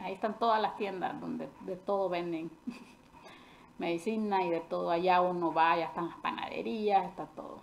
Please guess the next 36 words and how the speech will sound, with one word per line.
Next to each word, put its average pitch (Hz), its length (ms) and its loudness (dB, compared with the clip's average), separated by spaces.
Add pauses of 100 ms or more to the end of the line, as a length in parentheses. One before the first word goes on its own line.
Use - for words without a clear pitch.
(1800)
En 196 140 -6
el 196 180 2
área 190 240 2
donde 175 220 0
estamos 180 420 -4
lo, 160 240 -2
lo, 156 180 -6
lo, 160 160 -10
la 175 180 -10
gen-, 170 280 -12
gente 185 260 -8
latina, 190 460 -6
donde 165 220 -6
todos 180 240 -6
podemos 180 300 -6
ir 180 100 -6
a 165 100 -6
comprar. 190 540 -4
Y 170 80 -6
si - 100 -14
usted, 226 340 -8 (340)
hay 208 120 2
algo 220 200 6
de 214 100 2
su 220 160 -4
país 208 280 0
que 214 160 -4
quiere 214 240 0
encontrar 202 460 0
ahí, 285 340 2
ahí 180 260 -4
váyase, 160 460 0
ahí 185 240 -6
va 160 200 0
a - 40 -4
encontrarlo. 165 800 -4